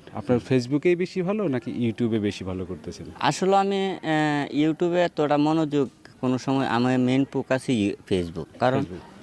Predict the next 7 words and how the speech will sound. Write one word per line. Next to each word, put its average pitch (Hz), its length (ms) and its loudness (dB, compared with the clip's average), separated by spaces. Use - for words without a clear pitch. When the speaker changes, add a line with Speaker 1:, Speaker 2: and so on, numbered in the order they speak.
Speaker 2:
আমার 127 200 2
স্বপ্নগুলা 156 640 0
Facebook-এ 113 500 0
পূরণ 110 220 0
করছে 85 300 -6
ভাই। 73 160 -6
Speaker 1:
তাই? 101 160 2